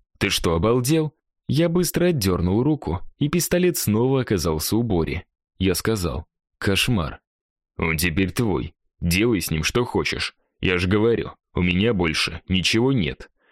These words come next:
Он щёлкнул карабиновой застёжкой, прицепил пистолет к моей шлевке для ремня. Забойщики носят их вот так. Тут дверь скрипнула, зашёл Андрюша, и Боря сказал: «Нет, ты бери, а то хуже будет».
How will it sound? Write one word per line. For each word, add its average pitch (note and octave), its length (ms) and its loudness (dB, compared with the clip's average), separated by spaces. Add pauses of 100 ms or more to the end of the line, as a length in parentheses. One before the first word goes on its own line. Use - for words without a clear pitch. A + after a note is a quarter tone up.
(420)
Он E3+ 160 2
щёлкнул E2+ 500 0
карабиновой E2+ 500 0
застёжкой, G2 680 -2 (240)
прицепил D#3 520 0
пистолет F#2 460 0
к - 80 -4
моей F#2 160 2
шлевке G#2 400 0
для F#2 160 2
ремня. F#2+ 440 0 (380)
Забойщики F2 680 2
носят F#2+ 340 0
их F2+ 140 -2
вот G#2+ 240 0
так. - 340 -6 (340)
Тут F3 220 2
дверь F3 240 2
скрипнула, E2 680 -2 (140)
зашёл D3 340 0
Андрюша, E2+ 580 0 (200)
и D#3 100 0
Боря D#3+ 240 2
сказал: G2+ 560 -2 (540)
«Нет, F2 340 0
ты D#2+ 140 -2
бери, F2 460 0 (200)
а D2+ 160 -2
то F2 160 0
хуже F2 360 0
будет». D2+ 460 -4